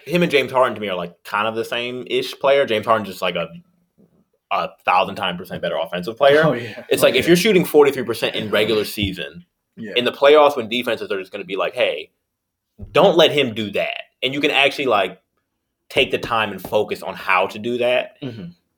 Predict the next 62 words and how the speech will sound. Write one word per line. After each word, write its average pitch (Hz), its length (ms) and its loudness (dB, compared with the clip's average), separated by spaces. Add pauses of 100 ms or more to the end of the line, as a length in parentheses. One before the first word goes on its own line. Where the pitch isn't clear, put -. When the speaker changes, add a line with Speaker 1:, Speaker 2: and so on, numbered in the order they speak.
(640)
Speaker 1:
Like, 101 280 2
James 113 240 -2
Harden's 127 240 4
probably 95 180 2
gonna 98 80 -4
shoot 90 200 -12
thirty-eight 101 320 -4
percent 110 260 -6 (200)
in 113 100 -6
the 113 60 -6
playoffs. 123 480 0 (100)
That 202 140 2
Speaker 2:
Right. - 60 0
Speaker 1:
wouldn't 330 220 0
shock 170 280 4
me. - 100 -2
Speaker 2:
It 151 40 -2
just 202 180 4
goes 226 180 8
Speaker 1:
<laughs> - 20 4
Speaker 2:
down. 214 300 4
Speaker 1:
Right, 233 120 6
Speaker 2:
Yeah, 208 60 6
Speaker 1:
it 196 60 4
just 202 140 4
Speaker 2:
it - 20 4
Speaker 1:
goes 208 160 8
Speaker 2:
just, - 100 -4
Speaker 1:
down. 175 120 6
Speaker 2:
yeah, 139 160 4
it - 40 2
just 117 80 -2
Speaker 1:
Like, 110 160 2
Speaker 2:
goes 170 160 -6
down, 139 280 -4
Speaker 1:
only 180 200 4
Speaker 2:
yeah. 180 40 0
Speaker 1:
players 165 300 2
who 135 100 2
actually, 127 240 2
like, 107 160 -4
shoot 113 220 -10
better 113 220 2
are, 98 100 -2
like, 90 240 -6 (360)
K 139 180 -2
D, 117 180 -4
Steph, 107 280 0
and 92 80 -12
LeBron. 85 180 -10 (320)
And, - 80 -4
like, 123 160 2
they're, 135 360 4 (160)
that's, 107 260 -6
like, 101 180 -2
not 92 240 -6
normal. 76 420 -14 (100)
Speaker 2:
Right. 110 320 -10
Those, 113 260 -6
those 127 260 -6
players 107 680 -6
are 101 520 -8